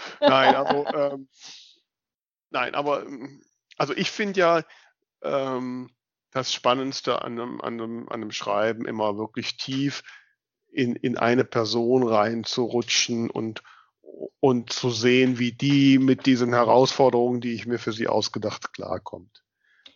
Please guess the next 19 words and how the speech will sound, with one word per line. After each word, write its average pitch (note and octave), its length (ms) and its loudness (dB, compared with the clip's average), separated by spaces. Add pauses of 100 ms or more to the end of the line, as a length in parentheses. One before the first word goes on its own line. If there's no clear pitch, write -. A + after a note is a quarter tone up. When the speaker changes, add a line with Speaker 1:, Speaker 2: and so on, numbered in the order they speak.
(120)
Speaker 2:
Gut, - 180 2
da F#3+ 80 2
Speaker 1:
Ähm, - 0 -
Speaker 2:
sehe G#3 200 -4
ich - 80 -12
jetzt C4 220 -12
persönlich B3+ 520 0
halt B3+ 220 -4
kein B3 460 0
Problem C4+ 600 0
drin. D#3+ 240 -4
Also, F3+ 320 0 (320)
wenn G3+ 180 4
ich G3 220 -2
eine G3+ 320 8
Szene B3 600 4
aus G3 480 2
der F#3 280 4
Perspek-, G3 400 -6